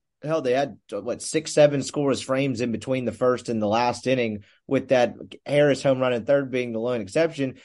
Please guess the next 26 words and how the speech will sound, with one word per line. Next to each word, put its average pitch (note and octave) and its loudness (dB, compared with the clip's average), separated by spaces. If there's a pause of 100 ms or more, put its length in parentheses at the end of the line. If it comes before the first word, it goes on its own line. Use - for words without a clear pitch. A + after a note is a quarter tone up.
(220)
But A#3+ 8
A A3 8
and G#3+ 6
M A#3 4
gave F3 8
themselves E3 2
opportunities C3+ 0
via C#3 2
walks. D3 4
Ole A#3 0
Miss C#4+ 0
had F#3+ 0
some F3+ 0
traffic C3 0
on B2 -4
the G#2+ -6
base A#2 -2
pass, C3+ 0
but D3+ -2
they D#3+ 0
only F#3 2
left D#3+ 4
five D3 2
runners C#3+ -2
on A#2+ -2
base, B2 0